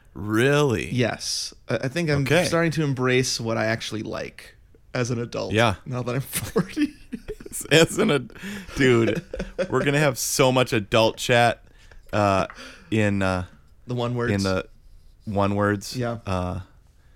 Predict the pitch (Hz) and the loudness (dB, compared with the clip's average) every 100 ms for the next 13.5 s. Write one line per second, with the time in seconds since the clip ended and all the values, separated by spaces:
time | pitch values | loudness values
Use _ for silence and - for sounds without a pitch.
0 | - - - 104 120 156 180 - 110 110 | -20 -14 -4 0 2 2 0 -4 -2 -2
1 | 98 117 107 101 101 113 104 98 107 107 | 0 2 2 0 -4 -2 -2 2 4 4
2 | 104 - - - - - - 107 110 110 | 2 -6 -20 -20 -20 -4 0 2 2 2
3 | 110 123 123 113 110 110 139 110 98 107 | 4 4 4 4 4 2 2 2 2 0
4 | 101 101 98 113 101 - 95 90 107 92 | 0 2 2 2 0 -2 -6 -4 -2 -2
5 | 90 - 101 127 107 92 92 92 92 90 | -4 -2 0 0 -2 -4 -6 -6 -6 -8
6 | 92 - 143 127 123 113 110 110 135 139 | -12 -20 -16 -10 -8 -8 -10 -4 -2 -2
7 | 127 123 107 87 - - - - - - | 0 0 0 -6 -14 -20 -20 -20 -20 -6
8 | - 127 - 156 170 123 135 - 147 131 | 0 2 2 4 4 4 2 2 2 2
9 | 143 - - - 143 - 123 - 151 160 | 0 -4 -12 -2 0 2 0 -2 -2 0
10 | 170 175 170 - - - 151 143 127 127 | 0 -2 -6 -14 -16 -8 -4 -2 -2 -4
11 | - 131 120 123 - 139 107 123 127 - | -2 -2 0 -2 2 4 4 2 -2 -4
12 | 123 - 139 147 139 - - 127 - 123 | -4 -2 2 2 0 -2 -2 -2 0 0
13 | 120 117 123 - | 0 -4 -4 -6